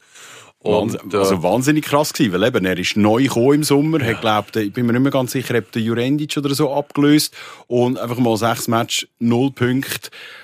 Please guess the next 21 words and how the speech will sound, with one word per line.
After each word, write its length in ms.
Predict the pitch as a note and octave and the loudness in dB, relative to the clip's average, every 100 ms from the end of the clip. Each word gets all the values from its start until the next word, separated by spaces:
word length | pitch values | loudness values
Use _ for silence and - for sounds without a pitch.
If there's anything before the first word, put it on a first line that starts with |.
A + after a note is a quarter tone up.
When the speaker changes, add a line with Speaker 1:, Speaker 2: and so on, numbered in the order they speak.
| - - _ - | -20 -20 _ -4
Speaker 2:
Eigentlich 440 | G2+ D3 D3+ - | 0 2 0 -2
okay 340 | A2 - C#3 | -2 0 2
gespielt, 540 | C3+ - B2 C3+ C#3 B2 | 0 -2 0 2 2 -2
aber 160 | G2+ | 0
Speaker 1:
Mhm. 60 | G#2+ | 0
Speaker 2:
es 60 | G#2+ | 0
ist 140 | A#2 | 2
nie, 160 | A#2+ A#2+ | 2 2
es 200 | G#2 A#2+ | -2 -4
hat 100 | G#2+ | 0
halt 160 | G#2+ | 0
einfach 220 | A2 G#2+ A2+ | 0 0 2
nie 240 | B2+ D3 | 6 6
etwas 420 | D3+ B2+ - A#2 | 4 -2 -4 -8
dabei 260 | A#2 A2+ B2 | -6 -2 0
rausgeschaut. 480 | C#3+ D#3 D3 C#3+ C3+ | 0 0 2 2 2
Und 160 | A#2 | 0
dann 120 | C3 | 2
wäre 160 | C3+ B2+ | 4 2
ja 100 | A#2 | 2
eigentlich, 400 | A#2 - - | -2 -6 -14